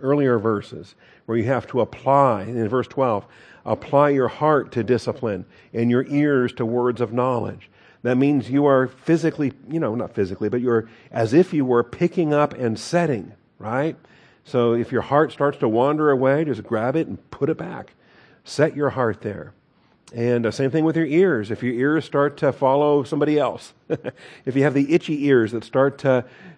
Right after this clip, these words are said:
start to depart to the left or to the right, just grab hold of those ears and put 'em back in the Word of God where they belong. So, um, yeah, that imperative in verse twelve, to apply your heart,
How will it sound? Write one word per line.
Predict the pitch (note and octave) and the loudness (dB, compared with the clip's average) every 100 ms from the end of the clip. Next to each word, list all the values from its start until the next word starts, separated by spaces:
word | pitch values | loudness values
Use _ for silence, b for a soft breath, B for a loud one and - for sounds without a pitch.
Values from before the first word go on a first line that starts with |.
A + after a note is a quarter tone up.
| _ | _
start | - - C#3 C#3+ | -12 0 2 2
to | C#3+ | 0
depart | C3+ - D3+ C3 - | 0 4 4 4 2
to | B2 | -4
the | A2 | 0
left | B2+ C#3 - | 2 2 -2
or | |
to | B2 | -6
the | A#2+ | -2
right, | C3 C#3 A2+ | 2 2 2
just | A#2+ G#2+ | -2 -8
grab | A#2+ B2 C3+ | -4 -2 0
hold | C3+ C#3+ | 0 0
of | |
those | C#3+ C#3+ C3 | 2 0 0
ears | D3 D3+ | 0 -2
and | C#3 - | -4 -6
put | C#3+ | -4
'em | E3 | -2
back | E3 D3 A2 - | -4 -6 -12 -12
in | B2 | -6
the | A#2 | -4
Word | B2+ C#3+ | -2 -2
of | A#2+ | -2
God | C3+ D3 B2+ | 0 0 0
where | A2+ A#2 | -2 -2
they | A#2 | -2
belong. | A#2 B2 C3 B2 G2+ G2 _ b b b b b b b b | 0 0 2 0 -2 -10 _ b b b b b b b b
So, | - B2+ B2 A#2 | -2 2 2 2
um, | A2 G#2 A2 _ _ _ _ _ _ - - | 0 -2 -8 _ _ _ _ _ _ -20 -8
yeah, | A#2 A2 | -4 -2
that | A2 | -2
imperative | A#2 A2 C3+ C3+ B2 | -4 -4 -2 0 0
in | A#2 | 0
verse | A2+ A#2+ | -2 -4
twelve, | - C3 B2 A2+ G#2 | -4 -4 0 0 0
to | A#2+ | -2
apply | G#2+ - B2+ C3+ | -4 -4 0 2
your | C3+ A2+ | 2 0
heart, | G#2 G#2 G2 | -2 -4 -6